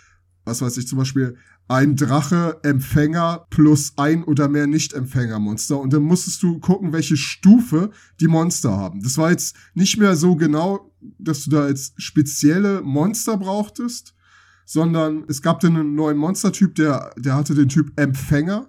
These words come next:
Deswegen Empfänger synchronisieren, bla bla so, ne? Und dann konntest du ein Empfängermonster nehmen und ein Nicht-Empfängermonster und die konntest du synchronisieren und brauchtest halt keine Fusionskarte. Konntest du direkt auf,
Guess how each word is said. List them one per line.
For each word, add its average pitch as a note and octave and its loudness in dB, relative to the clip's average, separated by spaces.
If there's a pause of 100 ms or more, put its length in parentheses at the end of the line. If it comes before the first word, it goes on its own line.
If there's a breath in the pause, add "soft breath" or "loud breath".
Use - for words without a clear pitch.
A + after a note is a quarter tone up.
Deswegen C#3+ 4
Empfänger E3 2
synchronisieren, D#3 2
bla C3 0
bla C3+ -2
so, A#2+ -4
ne? C3+ -4
Und C#3 -4
dann C3+ -2 (200 loud breath)
konntest E3 -2
du D#3+ 0
ein C#3 -2
Empfängermonster F3+ -4
nehmen E3+ -4
und C3 -4
ein B2 -4
Nicht-Empfängermonster D3+ -4
und C3 -6 (460 soft breath)
die C3 0
konntest D3+ 0
du C#3+ -2
synchronisieren C#3+ 0
und B2+ -2
brauchtest C#3+ 0
halt C3+ 0
keine D3 2
Fusionskarte. C3 0
Konntest C#3 -6
du B2 -4
direkt D#3 -2
auf, C#3 -8